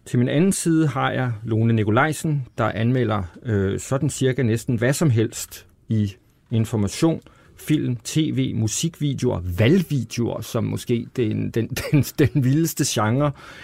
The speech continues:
her for nylig, radio og alt for sjældent,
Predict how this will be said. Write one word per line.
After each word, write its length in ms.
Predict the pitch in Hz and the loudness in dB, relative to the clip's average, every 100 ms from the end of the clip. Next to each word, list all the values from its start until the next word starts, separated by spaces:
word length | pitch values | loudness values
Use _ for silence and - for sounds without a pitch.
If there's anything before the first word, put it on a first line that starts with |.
| - | -4
her 200 | 131 131 | 0 0
for 140 | 117 131 | 2 2
nylig, 540 | 123 127 147 156 131 | 4 4 4 2 2
radio 460 | 127 127 - 139 123 | 2 2 -2 0 0
og 260 | 120 107 - - - - - | 0 -2 -4 -20 -20 -20 0
alt 240 | 151 160 - | 2 2 0
for 120 | 139 | -2
sjældent, 680 | - 113 107 110 120 - | 0 2 2 2 0 -4